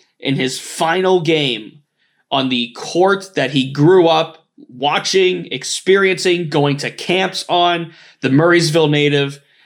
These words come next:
got his bucket on senior day. And everybody, Jeff Capel included, just lost it. I, I mean, it was so cool. And after the final horn, you know, he scored that with about fourteen seconds left. And after that horn,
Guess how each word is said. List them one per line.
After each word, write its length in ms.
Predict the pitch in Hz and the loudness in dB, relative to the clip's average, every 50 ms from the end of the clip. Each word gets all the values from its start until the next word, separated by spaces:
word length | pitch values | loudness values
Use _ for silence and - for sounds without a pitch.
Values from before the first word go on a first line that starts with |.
| _ _ | _ _
got 240 | - 156 156 151 143 | 0 2 2 2 2
his 220 | 147 151 151 143 | 0 -2 -2 -2
bucket 320 | - - 139 131 - 143 127 | -2 -4 -6 -4 -4 -6 -8
on 140 | 123 123 123 | -8 -8 -10
senior 360 | - - 127 120 113 117 117 | -12 -12 -12 -12 -12 -14 -14
day. 400 | - 113 110 110 110 110 139 143 | -12 -12 -12 -12 -14 -18 -18 -12
And 380 | - 135 127 127 127 123 120 - - - | -10 -8 -6 -6 -8 -8 -12 -14 -8 -4
everybody, 840 | 165 180 180 170 170 165 156 147 143 131 123 120 113 110 107 113 | -2 -2 -2 0 0 0 0 0 0 -2 -2 -4 -6 -8 -10 -10
Jeff 280 | - - 190 208 202 196 | -6 -4 -2 -2 -4 -2
Capel 380 | - 190 190 185 185 180 170 | 0 0 0 2 2 0 0
included, 560 | 160 151 147 - 160 156 139 123 117 - - _ _ _ _ _ _ | 0 -2 -4 -4 -2 -2 0 -2 -4 -6 -10 _ _ _ _ _ _
just 220 | - 175 160 - | -2 -2 -2 -2
lost 500 | 151 147 143 156 175 202 220 214 - - | -2 0 2 2 2 2 0 -2 -6 -10
it. 200 | 127 104 98 - - | -12 -16 -14 -8 -4
I, 160 | 143 160 170 | -2 -2 0
I 120 | - 160 160 | 0 0 0
mean, 180 | 170 170 170 | 0 -2 -2
it 120 | 180 - 185 | -4 0 0
was 240 | 190 170 147 - - - | 0 0 0 -4 -8 -10
so 640 | - - - - - - - 226 220 226 220 214 | -10 -10 -8 -8 -6 -2 0 2 4 4 4 2
cool. 380 | - - 214 220 202 185 165 151 | 2 2 4 4 6 6 6 4
And 240 | 139 135 131 135 - - - - - _ - - | 2 0 -4 -6 -12 -20 -20 -20 -20 _ -10 -4
after 260 | 143 170 180 156 196 | -4 -4 0 2 2
the 120 | 185 175 | 2 2
final 320 | - 185 185 185 175 165 151 | 2 2 2 2 2 2 2
horn, 240 | 175 175 175 170 | 2 2 2 2
you 80 | 170 165 | 0 0
know, 100 | 156 156 | 2 2
he 180 | 151 180 190 190 | 2 0 -2 -4
scored 360 | - - - - 185 196 180 | -6 -6 0 0 0 2 2
that 160 | 165 139 135 | 0 -2 -2
with 100 | 143 143 | -4 -4
about 260 | 143 135 117 - - | -4 -4 -4 -4 -6
fourteen 440 | - 165 165 160 165 - 165 147 143 | -4 -4 -4 -2 -4 -6 -6 -6 -6
seconds 440 | 143 - 143 147 143 139 127 120 120 | -4 -4 -6 -4 -4 -6 -8 -8 -6
left. 380 | 131 147 151 143 131 - - _ _ _ _ _ _ _ _ _ _ _ | -4 -2 -2 -2 -4 -6 -12 _ _ _ _ _ _ _ _ _ _ _
And 160 | - 143 147 | -2 0 2
after 280 | 156 165 170 160 - 175 | 2 0 0 0 -2 0
that 200 | 160 165 143 131 | 0 0 -2 -2
horn, 480 | 147 160 156 175 170 151 135 127 120 120 | 0 0 2 2 4 2 0 -2 -4 -6